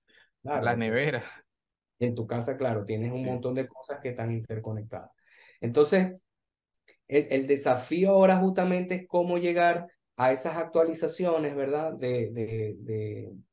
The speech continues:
Speaker 1: de, de todos esos, en algunos casos, esos dispositivos, ¿verdad? De los, de machine to machine, de, de los dispositivos asociados a Internet de las Cosas.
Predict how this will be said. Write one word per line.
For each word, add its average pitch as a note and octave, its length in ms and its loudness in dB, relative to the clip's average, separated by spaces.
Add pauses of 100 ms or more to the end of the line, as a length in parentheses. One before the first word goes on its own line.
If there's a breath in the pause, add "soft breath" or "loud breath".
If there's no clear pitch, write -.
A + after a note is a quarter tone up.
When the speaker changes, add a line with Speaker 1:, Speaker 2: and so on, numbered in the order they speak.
(540)
Speaker 1:
de, A2+ 440 0
de A2+ 200 0
todos D#3 300 6
esos, E3 360 0
en C#3+ 160 0
algunos C3 320 -2
casos, D#3+ 320 2
esos D#3 220 -2
dispositivos, D#3+ 920 0
¿verdad? C#3 340 0
De C3 100 0
los, A#2 300 -2 (300 soft breath)
de A#2 260 0
machine A2+ 420 -2
to A#2+ 100 -4
machine, D#3 640 -2
de, A#2 400 0
de A#2+ 140 -4
los A#2 120 -2
dispositivos A#2 640 -4
asociados C3 340 -4
a C3 40 -4
Internet B2 300 -4
de B2 60 -4
las A#2+ 140 -8
Cosas. C#3 400 -2